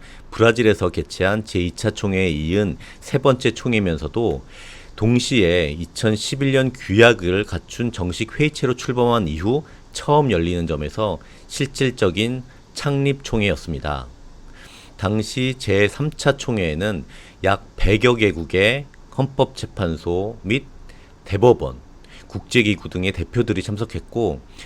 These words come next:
우리나라 헌정사에서 최대 규모이자 최고급 헌법재판 분야의 국제 행사였습니다. 이후에 제사 차 총회는 이천십칠 년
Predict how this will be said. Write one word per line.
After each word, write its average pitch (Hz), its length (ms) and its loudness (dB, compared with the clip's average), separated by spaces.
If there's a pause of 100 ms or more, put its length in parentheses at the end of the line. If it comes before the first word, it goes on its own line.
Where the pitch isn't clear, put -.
(100)
우리나라 95 420 2
헌정사에서 110 880 0
최대 151 320 2
규모이자 98 720 0 (480)
최고급 143 840 0
헌법재판 135 1040 -2
분야의 85 500 -2
국제 117 600 0 (200)
행사였습니다. 120 1040 -4 (720)
이후에 117 500 6
제사 107 460 0
차 147 140 2
총회는 107 600 -2 (260)
이천십칠 120 960 -2
년 92 300 0